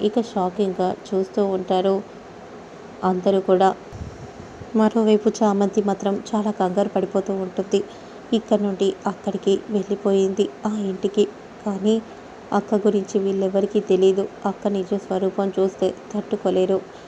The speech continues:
నేను ఎలా అక్క గురించి ఎక్స్‌ప్లెయిన్ చేయాలో కూడా ఏం తెలియట్లేదు. ఏం చేయాలి, అక్కను ఎలా ఆపాలో అర్థం కావట్లేదు. పుట్టెడు దుఃఖంలో నిండిపోయింది. ఏం చేస్తే అక్క ఆగిపోతుంది అని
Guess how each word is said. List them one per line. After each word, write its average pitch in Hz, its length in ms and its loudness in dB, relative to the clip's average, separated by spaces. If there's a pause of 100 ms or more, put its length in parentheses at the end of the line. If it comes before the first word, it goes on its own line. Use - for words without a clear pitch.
(260)
నేను 247 200 6
ఎలా 208 200 2
అక్క 214 240 -4
గురించి 202 420 2
ఎక్స్‌ప్లెయిన్ 202 500 0
చేయాలో 190 400 0
కూడా 190 300 0 (440)
ఏం 196 200 4
తెలియట్లేదు. 190 680 2 (600)
ఏం 226 260 6
చేయాలి, 202 460 2 (540)
అక్కను 208 460 2
ఎలా 190 240 4
ఆపాలో 196 520 2
అర్థం 185 280 0
కావట్లేదు. 196 680 -2 (800)
పుట్టెడు 208 420 4
దుఃఖంలో 196 560 2
నిండిపోయింది. 190 680 2 (380)
ఏం 208 260 6
చేస్తే 202 420 0
అక్క 185 220 -4 (140)
ఆగిపోతుంది 190 760 0 (600)
అని 190 240 0